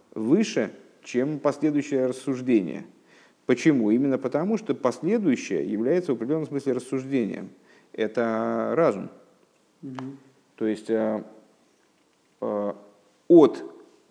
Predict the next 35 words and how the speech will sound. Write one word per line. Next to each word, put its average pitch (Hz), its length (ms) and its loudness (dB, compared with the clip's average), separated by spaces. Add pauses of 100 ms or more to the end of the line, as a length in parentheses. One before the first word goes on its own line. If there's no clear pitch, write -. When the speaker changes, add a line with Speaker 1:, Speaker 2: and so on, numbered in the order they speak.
Speaker 1:
первичной 143 600 2
веры, 110 440 2 (260)
которая 117 520 0
никак 131 680 -2
не 120 120 -2
детализирует 131 720 -2
существование 90 440 -6
Творца, - 440 -8 (160)
никак 113 380 -2
его 113 120 2
не 117 140 0
пытается 117 480 0
загнать 107 380 -4
ни 104 60 -8
в 104 40 -12
какие 110 320 -4
рамки, 101 300 -4
а 104 60 -6
только 107 200 -10
принимает 117 720 -4
его, 82 200 -12 (640)
а 107 240 0
мы 139 220 4
приходим 139 500 2
к 123 60 -6
рассуждению, 151 720 0
которое, 196 480 2
да, 170 400 4
с-, - 160 -14
оно, 131 540 -2 (260)
а, 110 200 0
приводит 131 540 4
нас 120 220 -4
к - 100 -18
выводам, 113 540 0